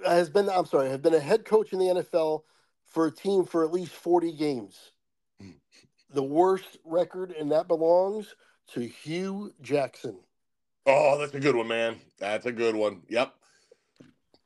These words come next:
Speaker 2: Absolutely. He's on, he was on my list. I just didn't br-, I didn't put him as high as I should have, honestly.
Speaker 1: Three and thirty-six?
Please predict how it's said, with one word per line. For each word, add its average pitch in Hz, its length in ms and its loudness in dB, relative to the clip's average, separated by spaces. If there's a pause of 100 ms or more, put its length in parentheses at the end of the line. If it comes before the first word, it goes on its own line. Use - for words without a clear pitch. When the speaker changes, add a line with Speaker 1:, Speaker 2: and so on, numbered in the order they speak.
Speaker 2:
Absolutely. 127 680 0 (380)
He's 143 160 2
on, 151 140 4
he 156 80 2
was 160 120 0
on 156 140 2
my 147 120 2
list. 131 220 -2
I 127 100 -2
just 127 180 -8
didn't 123 260 -6
br-, 123 220 -2
I 117 100 2
didn't 120 300 -6
put 135 160 -2
him 117 100 -4
as 110 100 -6
high 113 220 -2
as 107 100 -6
I 104 80 -6
should 101 220 -8
have, 92 160 -4
honestly. 95 360 -10 (1080)
Speaker 1:
Three 480 580 2
and 339 120 -10
thirty-six? 392 1000 0